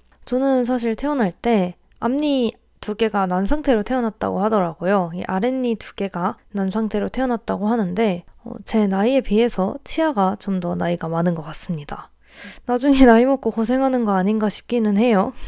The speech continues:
<laughs> 어, 이런 유치들은 커갈수록 빠지고 영구치가 나는데, 그래서 어릴 때 이가 흔들리면은 어른들이 이거를 빼주려고 막 하시잖아요. 자, 다양한 방법으로 빼는 것 같은데, 저 같은 경우는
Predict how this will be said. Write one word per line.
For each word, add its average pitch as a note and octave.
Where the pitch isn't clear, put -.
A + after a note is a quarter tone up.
<laughs> F#3+
어, A3+
이런 C#4
유치들은 G#3
커갈수록 C4
빠지고 C#4+
영구치가 G#3+
나는데, F3+
그래서 A#3
어릴 F#3+
때 -
이가 F#3
흔들리면은 G3+
어른들이 C4
이거를 G3+
빼주려고 D#4+
막 F3
하시잖아요. F#3
자, G3+
다양한 C#4
방법으로 G3+
빼는 B3+
것 G#3
같은데, F3
저 B3
같은 C#4
경우는 G#3